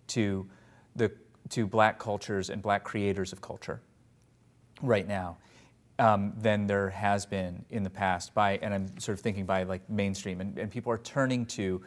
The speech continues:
places like Karamu, the artists that you, uh, that you present, to help, to help build the empathy, create the empathy, inspire the empathy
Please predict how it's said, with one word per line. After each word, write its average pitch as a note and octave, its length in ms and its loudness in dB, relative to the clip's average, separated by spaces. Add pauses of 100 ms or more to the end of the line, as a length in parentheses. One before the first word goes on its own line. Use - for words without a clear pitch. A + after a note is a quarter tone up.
(260)
places A#2+ 380 2
like G#2 220 -2
Karamu, F#2 640 -2
the A2+ 120 -4
artists A2+ 340 2
that G#2 160 -6
you, G2 320 -2 (400)
uh, F#2+ 180 2
that G2 120 -6
you G2 140 -4
present, F#2+ 600 -4 (320)
to A2+ 220 0
help, A#2+ 440 -2 (440)
to A#2 140 -4
help G#2+ 280 2
build A2+ 240 4
the G#2 140 -2
empathy, F#2+ 560 -4
create G#2 420 -2
the G2 120 -4
empathy, F#2 440 -6
inspire G2+ 540 -2
the F#2 160 -6
empathy F2+ 500 -10